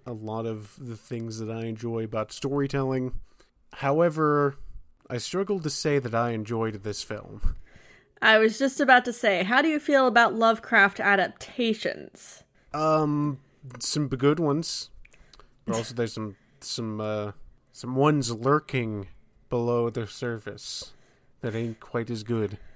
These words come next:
Speaker 2: Yes, tonight's film is our first Lovecraft adaptation from Full Moon, and that is nineteen ninety-four's Lurking Fear. Now, this is, I wouldn't even say this is an adaptation. This is loosely based off of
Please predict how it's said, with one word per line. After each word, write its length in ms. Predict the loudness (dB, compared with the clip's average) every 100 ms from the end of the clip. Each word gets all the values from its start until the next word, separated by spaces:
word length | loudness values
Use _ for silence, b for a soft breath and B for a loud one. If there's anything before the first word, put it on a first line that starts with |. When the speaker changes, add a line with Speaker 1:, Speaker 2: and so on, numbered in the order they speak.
| b b -8
Speaker 2:
Yes, 640 | 0 2 2 0 -4 -10 -16 -12
tonight's 720 | -6 0 2 2 0 -6 -12
film 500 | 2 6 8 6 4 0 2
is 720 | 4 6 6 6 2 -4 -14 b b b b _ _ _ 2
our 160 | 2
first 440 | 6 8 8 8 0
Lovecraft 640 | 6 6 6 4 6 6
adaptation 720 | 4 4 2 2 2 2 -2
from 240 | 0 -2
Full 240 | 0 0 2
Moon, 380 | 2 2 2 0
and 260 | 0 0
that 260 | 2 2 2
is 180 | 0 2
nineteen 400 | 2 0 -2 0
ninety-four's 800 | 0 2 -2 -2 0 0 0 -4
Lurking 720 | -2 0 0 0 0 2 0
Fear. 720 | -4 -2 0 0 -4 -6 -8 _ b b b b b b b
Now, 180 | 0 2
this 260 | 4 2 2
is, 200 | -2 -2 -8 -12 _ _ _ 4
I 80 | 6
wouldn't 180 | 6 4
even 160 | 4
say 140 | 4 4
this 140 | 4
is 120 | 4
an 140 | 2 2
adaptation. 680 | 2 2 0 -2 -4 -2 -2
This 120 | 0
is 280 | 0 0 0
loosely 640 | 4 4 4 0 0 2
based 360 | 2 0 0 -2
off 340 | -2 -2 0
of 520 | 0 0 -2 -4 -6